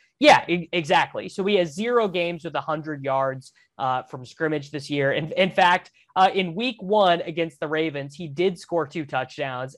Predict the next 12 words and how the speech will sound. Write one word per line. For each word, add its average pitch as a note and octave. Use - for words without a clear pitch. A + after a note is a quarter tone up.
<laughs> -
and G3+
he F3+
only F3
got C#3+
seventeen E3+
points. D#3
I, F3+
I G#3
honestly F3
probably C#3+
prefer, C3+